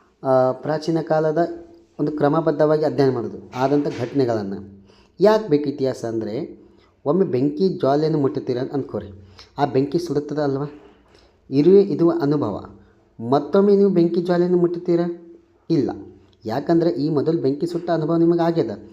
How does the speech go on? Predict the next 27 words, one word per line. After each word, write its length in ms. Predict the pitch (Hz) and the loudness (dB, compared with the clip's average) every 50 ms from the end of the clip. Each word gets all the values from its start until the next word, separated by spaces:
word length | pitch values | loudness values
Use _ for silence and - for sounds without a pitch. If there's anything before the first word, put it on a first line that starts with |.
| - - - _ | -20 -20 -20 _
ಹೌದು, 380 | - 131 131 110 98 87 - - | -2 0 0 0 -2 -8 -12 -10
ಇದನ್ನೇ 360 | 107 113 113 135 143 156 156 | -10 -4 -2 -2 -2 -2 -2
ನಾವು 240 | 156 151 156 165 165 | -2 0 2 2 2
ನೆನಪು 440 | 139 110 104 123 143 139 - - 139 | 2 2 0 -2 -4 -4 -6 -8 -6
ಅಥವಾ 300 | 135 143 - 160 160 156 | -6 -4 -4 -4 -4 -4
ಜ್ಞಾಪಕ 460 | 135 117 113 113 117 123 - 147 143 - - | -4 -4 -4 -4 -4 -4 -4 -6 -6 -6 -8
ಶಕ್ತಿ 260 | 139 - - - - | -10 -10 -8 -12 -10
ಇಲ್ಲವೇ 520 | - - 135 147 165 170 151 131 147 196 - - - - - - - - - - | -8 -4 -2 2 4 4 4 4 2 2 0 -2 -8 -12 -18 -20 -20 -20 -14 -4
ಸ್ಮರಣ 320 | 120 120 127 143 170 180 | 0 0 2 2 2 0
ಶಕ್ತಿ 340 | 175 180 165 - - 180 165 | 0 -2 -4 -4 -2 0 2
ಎಂದು 320 | 151 147 143 151 196 240 - - - - - - - _ _ - - | 4 4 4 4 2 0 0 -6 -14 -18 -20 -20 -20 _ _ -4 0
ನಾವು 200 | 151 170 - - | 0 0 0 0
ಕರಿತೀವಿ. 440 | 110 104 95 - 90 90 - - - - - - - | -2 -4 -4 -8 -10 -12 -12 -14 -20 -20 -20 -12 -6
ಒಂದು 240 | 104 107 123 135 131 | -4 -2 0 2 2
ವೇಳೆ 240 | 127 131 139 143 139 | 4 4 4 4 4
ಮನುಷ್ಯರಿಗೆ 520 | 135 120 113 127 135 - - 143 139 147 | 2 0 -2 -4 -4 0 0 0 0 0
ಸ್ಮರಣ 300 | 143 - 117 107 107 127 | -4 -6 -6 -6 -4 -4
ಶಕ್ತಿ 300 | 143 - - 147 - - | -4 -6 -6 -10 -10 -10
ಇಲ್ಲದೆ 480 | - - 135 139 165 175 180 180 175 185 | -10 -4 -2 2 4 4 4 4 2 2
ಹೋದರೆ 360 | 165 175 175 175 180 175 180 196 196 - - - - - - | 2 2 0 0 2 2 2 0 0 -4 -8 -14 -16 -14 -4
ಏನು 200 | - 127 143 151 | 0 2 2 2
ಮಾಡುತ್ತಿದ್ದರು? 720 | 156 156 165 - - 156 156 160 175 190 - - - - - - - - | 2 -2 -2 -4 -4 -2 -2 -2 -2 -2 -4 -8 -14 -18 -20 -20 -14 -8
ಮಾಡಿದ 380 | 110 104 104 107 120 135 147 147 | -6 -4 -2 0 0 0 0 2
ತಪ್ಪುಗಳನ್ನೇ 480 | - 151 147 147 - 151 160 160 170 170 | 0 -2 -2 -2 -2 -2 0 2 2 2
ಮತ್ತೆ 300 | 151 123 113 - - 175 | 2 0 -2 -2 -2 0
ಮತ್ತೆ 440 | 165 170 165 170 170 214 240 262 - - - - - - - _ - 113 | 2 2 2 2 2 0 0 0 -4 -10 -16 -20 -20 -20 -20 _ -8 -2
ಮಾಡ್ತಿದ್ರಲ್ಲ, 600 | 113 120 123 120 120 123 113 123 120 123 143 | 0 0 0 0 -2 -4 -4 -2 0 0 2